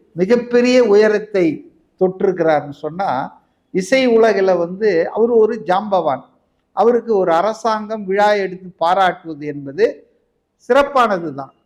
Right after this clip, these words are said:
ஆனா அந்த விழாவை இன்றைய முதலமைச்சர் தி மு க அரசு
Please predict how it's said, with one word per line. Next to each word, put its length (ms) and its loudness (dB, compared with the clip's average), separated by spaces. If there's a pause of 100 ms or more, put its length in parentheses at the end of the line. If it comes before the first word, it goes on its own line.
(300)
ஆனா 300 2
அந்த 260 -2
விழாவை 880 0 (580)
இன்றைய 760 2 (260)
முதலமைச்சர் 720 -2 (260)
தி 160 -6
மு 240 -6
க 320 -2 (260)
அரசு 640 -4